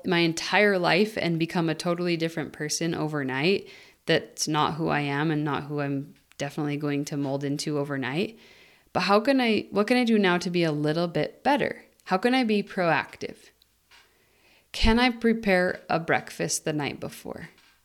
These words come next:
'Cause I wanna be better about eating breakfast in the morning and I'm busy. I could do that, right? I could focus on that.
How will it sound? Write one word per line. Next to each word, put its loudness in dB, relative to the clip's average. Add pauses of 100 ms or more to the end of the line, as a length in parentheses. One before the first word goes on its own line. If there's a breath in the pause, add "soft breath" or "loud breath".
(520)
'Cause -10
I 2
wanna -2
be -6
better -6
about -10
eating -12
breakfast -14
in -16
the -10
morning -14
and -14
I'm -14
busy. -18 (960 soft breath)
I -10
could -4
do -8
that, -10
right? -8
I -8
could -8
focus -10
on -12
that. -10